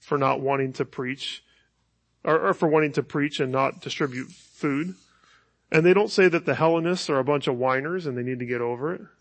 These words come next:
Instead, God's grace through his Spirit ministers to the whole congregation so that everyone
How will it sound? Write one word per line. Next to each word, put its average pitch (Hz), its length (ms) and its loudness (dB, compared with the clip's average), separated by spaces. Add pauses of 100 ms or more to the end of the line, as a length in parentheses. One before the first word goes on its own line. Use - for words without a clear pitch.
(420)
Instead, 190 440 2 (580)
God's 180 380 2
grace 139 640 0 (160)
through 190 220 -2
his 208 180 -2
Spirit 120 440 -8
ministers 147 480 -6
to 139 120 -4
the 117 100 -6
whole 175 340 -6
congregation 135 680 -6
so 127 140 -6
that 117 200 -12 (100)
everyone 110 680 -8